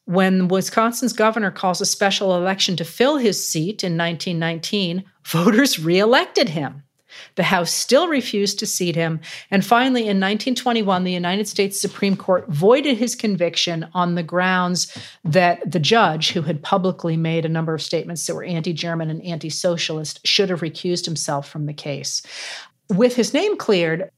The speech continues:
Burger goes on to win re-election to Congress in nineteen twenty-two, nineteen twenty-four, and nineteen twenty-six, during which he emphasizes civil liberties, anti-lynching legislation, and repeal of prohibition. He finally loses his final election in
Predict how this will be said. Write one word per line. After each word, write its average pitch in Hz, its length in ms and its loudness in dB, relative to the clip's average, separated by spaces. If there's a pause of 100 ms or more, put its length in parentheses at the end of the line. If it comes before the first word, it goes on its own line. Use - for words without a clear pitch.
(120)
Burger 240 240 0
goes 285 260 0
on 233 160 2
to 185 320 0
win 220 340 0
re-election 196 500 0
to 185 80 -6
Congress 180 440 -2
in 180 80 0
nineteen 233 280 0
twenty-two, 208 440 0
nineteen 226 320 0
twenty-four, 190 420 -2
and 175 100 0
nineteen 175 360 -2
twenty-six, 170 840 -2
during 190 320 2
which 185 220 0
he - 180 -6
emphasizes 175 580 0
civil 151 360 -2
liberties, 247 720 2
anti-lynching 202 760 0
legislation, 196 760 0
and 156 120 -4
repeal 208 440 2
of 196 140 -2
prohibition. 175 580 4
He 165 60 0
finally 285 320 4
loses 196 400 0
his 156 100 -10
final 175 280 0
election 160 400 -2
in 156 240 -4